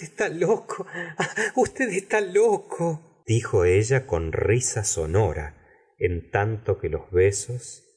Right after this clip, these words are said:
se multiplicaban. Entonces León,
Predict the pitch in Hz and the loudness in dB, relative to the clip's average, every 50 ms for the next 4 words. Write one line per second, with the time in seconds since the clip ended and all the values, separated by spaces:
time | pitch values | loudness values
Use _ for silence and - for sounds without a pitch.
0 | _ _ _ _ _ - - - 87 82 78 80 80 76 - - 82 - - 82 | _ _ _ _ _ -6 -6 -6 -6 -6 -6 -6 -6 -6 -6 -8 -10 -10 -8 -14
1 | 80 - - 90 80 76 71 73 71 69 69 82 _ _ _ _ _ _ _ _ | -14 -10 -6 -6 -6 -6 -8 -12 -14 -16 -20 -20 _ _ _ _ _ _ _ _
2 | _ _ 95 90 82 - - 90 95 104 101 - - 92 - - 87 82 82 87 | _ _ -10 -10 -8 -2 0 0 2 2 0 -2 -4 -6 -6 -2 2 4 4 4
3 | 92 101 104 107 113 123 127 131 | 4 2 0 -2 -4 -6 -8 -10